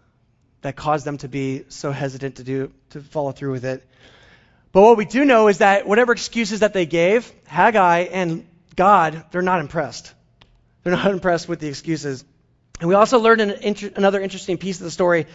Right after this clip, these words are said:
While the people, they were not only hitting the snooze button on the temple project, but it turns out they were heavily invested in their own houses. Verse three, "Is it time for you yourselves to dwell in your paneled houses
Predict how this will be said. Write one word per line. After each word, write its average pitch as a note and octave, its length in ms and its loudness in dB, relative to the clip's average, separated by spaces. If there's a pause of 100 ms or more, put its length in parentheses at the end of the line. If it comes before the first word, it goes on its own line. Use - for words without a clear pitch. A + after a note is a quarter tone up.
(460)
While G#3 300 4
the G3+ 140 -2
people, A3+ 480 4
they G#3+ 160 0
were G#3 120 2
not A3 160 2
only A3+ 220 2
hitting G#3+ 240 0
the F#3 80 -2
snooze G#3 400 0
button F#3+ 200 0
on F3+ 120 0
the D#3+ 80 -4
temple F#3+ 320 -4
project, G#3 520 0 (560)
but F#3+ 100 2
it F#3+ 60 -6
turns A#3 220 2
out A3+ 160 4
they G#3 80 -2
were F#3 80 2
heavily A3 720 0
invested F3+ 800 -2 (240)
in F3 140 -2
their E3 160 0
own F3+ 220 0
houses. D3 640 -4 (1200)
Verse G3 240 0
three, G3 380 0 (440)
"Is F#3 180 2
it G#3 140 0
time G#3+ 360 2
for G#3 100 -4
you G3+ 200 -2
yourselves G3+ 680 4
to E3+ 100 -10
dwell F3+ 460 4
in G3+ 100 -4
your E3+ 160 -4
paneled E3+ 540 -2
houses F3 600 -2